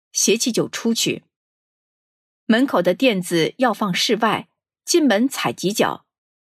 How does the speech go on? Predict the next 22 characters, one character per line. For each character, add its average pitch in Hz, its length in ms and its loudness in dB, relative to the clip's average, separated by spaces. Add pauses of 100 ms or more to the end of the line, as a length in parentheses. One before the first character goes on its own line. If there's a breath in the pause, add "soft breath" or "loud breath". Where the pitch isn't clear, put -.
把 226 200 0
不 330 180 2
好 190 180 0
的 185 120 0
气 - 220 0
场 165 400 -2
踩 - 200 -6
在 - 140 -4
外 233 200 2
面。 131 240 -6 (800)
做 226 180 2
梦 208 320 0 (160)
梦 254 160 2
到 196 160 2
鞋 175 280 2
子 175 340 -2 (100)
基 285 160 2
本 175 160 -2
是 - 100 -6
不 254 160 0
好 - 220 -4
的， - 240 -10